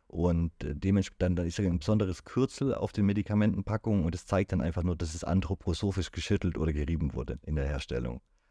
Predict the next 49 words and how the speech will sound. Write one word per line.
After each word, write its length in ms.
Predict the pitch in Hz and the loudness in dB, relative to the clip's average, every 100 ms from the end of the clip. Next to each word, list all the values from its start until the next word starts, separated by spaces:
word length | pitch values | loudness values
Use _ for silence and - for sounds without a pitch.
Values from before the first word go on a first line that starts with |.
| _ | _
Ansonsten, 440 | 85 82 95 - | 0 2 0 2
er 60 | 87 | 0
hat 100 | - | 0
sich 80 | 98 | 0
da 100 | 95 | 2
quasi 300 | 92 87 76 | 2 2 2
auch 180 | 92 101 | 0 0
die 180 | 90 | 0
Homöopathie 760 | 78 80 92 95 87 92 - 110 | 0 0 2 4 2 0 0 0
komplett 380 | 98 92 98 - | 0 0 -2 2
genommen, 460 | 85 90 117 143 - _ _ _ _ _ _ _ | 2 2 0 -2 -8 _ _ _ _ _ _ _
in 160 | 120 120 | 2 2
sein 280 | 101 95 85 | 4 2 2
anthroposophisches 720 | 98 95 95 104 98 92 90 | 0 -2 -2 0 2 0 -2
System 380 | 85 - 90 90 | -6 -6 0 2
integriert 680 | 85 85 - 98 123 135 - | 2 -2 -2 2 2 0 -4
und 280 | 85 98 - | 0 0 2
so 160 | 95 - | -2 0
eine 120 | 98 | -2
kleine 300 | - 87 95 | 0 0 0
Veränderung 460 | - 92 98 87 78 | 0 2 2 2 0
obendrauf 480 | 82 82 80 87 - | 0 0 0 -2 0
gesetzt, 320 | 78 78 - | -2 -2 0
um 100 | 78 | 0
sein 160 | 76 | 0
eigenes 360 | - 73 76 65 | 0 0 -2 -2
Ding 180 | 73 67 | -4 -4
zu 100 | - | -6
machen, 320 | 55 - 67 - | -8 -8 -10 0
wie 120 | 85 | 0
er 40 | |
das 140 | 82 - | 2 0
schon 120 | 78 | 0
bei 80 | 78 | 0
den 100 | 76 | -2
Theosophen 480 | 80 71 80 78 | -2 0 -2 0
gemacht 300 | 71 64 - | -2 -4 -6
hat. 160 | 65 - - | -10 -10 -8
Also 300 | 71 64 - _ - _ _ - | -6 -6 -10 _ -20 _ _ -2
ganz 180 | 73 | -2
spannend, 480 | - - 69 65 - _ _ _ _ _ _ | -2 -2 0 -2 -4 _ _ _ _ _ _
was 160 | 82 - | -2 0
da 80 | - | 0
alles 260 | 76 76 | 0 2
noch 140 | 78 - | 0 0
so 120 | 71 | 0
mit 200 | 71 - | 0 0
aufgenommen 500 | 76 - 67 67 69 | -2 0 0 0 0
wurde. 260 | 67 67 | -2 -2